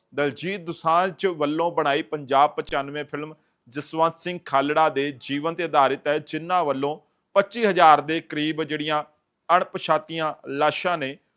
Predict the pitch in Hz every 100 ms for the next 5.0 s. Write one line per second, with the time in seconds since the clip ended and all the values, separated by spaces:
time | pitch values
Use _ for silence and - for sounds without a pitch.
0 | _ _ 180 196 202 180 165 151 143 147
1 | 147 127 131 135 147 143 139 143 - 170
2 | 165 - 170 156 156 170 147 143 151 -
3 | 170 147 156 165 160 _ _ _ _ _
4 | _ _ _ 175 180 185 180 151 165